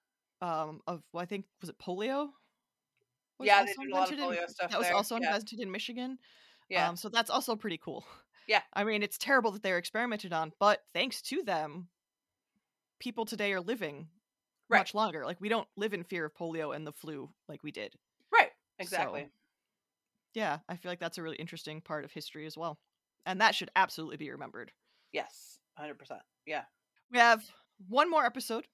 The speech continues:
Speaker 1: for season five, and it's gonna be amazing.
Speaker 2: Yeah, it
Speaker 1: It's
Speaker 2: is.
Speaker 1: my, my opinion. Um, as always, check out our socials, go to the website, um, chat with us through Patreon and the Discord. We're, like, permanently attached to the Discord. Uh,
Speaker 2: Yep.
Speaker 1: <laughs> Patreon happens all year long,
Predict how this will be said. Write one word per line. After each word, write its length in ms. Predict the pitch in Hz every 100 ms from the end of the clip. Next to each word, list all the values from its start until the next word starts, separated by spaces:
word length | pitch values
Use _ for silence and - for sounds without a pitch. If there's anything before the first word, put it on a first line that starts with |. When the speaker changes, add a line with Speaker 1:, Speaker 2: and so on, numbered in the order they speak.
| -
Speaker 1:
for 60 |
season 360 | 214 214 202 180
five, 320 | 180 185 277 -
and 200 | 202 185
it's 140 | 208
gonna 140 | - 233
be 60 | 285
amazing. 680 | 339 339 349 339 349 359 349 -
Speaker 2:
Yeah, 180 | 381 370
it 60 |
Speaker 1:
It's 100 | 311
Speaker 2:
is. 40 | 311
Speaker 1:
my, 180 | 240 247 233
my 120 | 254 269
opinion. 360 | - 277 277 - - - _
Um, 260 | 208 196 190
as 200 | 208 208
always, 320 | 302 311 330
check 200 | - 247
out 100 | 208
our 80 | 185
socials, 600 | - 220 214 214 202 202
go 100 | 180
to 40 | 180
the 80 | 175
website, 720 | 180 - 185 180 185 - - -
um, 320 | 165 151 143
chat 180 | - 185
with 120 | 185
us 120 | 185
through 120 | - 170
Patreon 560 | 196 185 190 180 175 -
and 180 | 165 156
the 40 |
Discord. 580 | 165 262 - 277 240 247 _ -
We're, 200 | 175 170
like, 160 | 160 - _ _ _
permanently 300 | 185 180 180
attached 300 | 165 160 -
to 60 | 170
the 40 |
Discord. 340 | 160 - 165 170 _ - - 220
Uh, 120 | 190 175 220 -
Speaker 2:
Yep. 100 | 226 _ -
Speaker 1:
<laughs> 240 | - _ 240
Patreon 300 | 233 240 233
happens 500 | 202 202 185 175 -
all 140 | 196 220
year 160 | 220
long, 340 | 220 220 240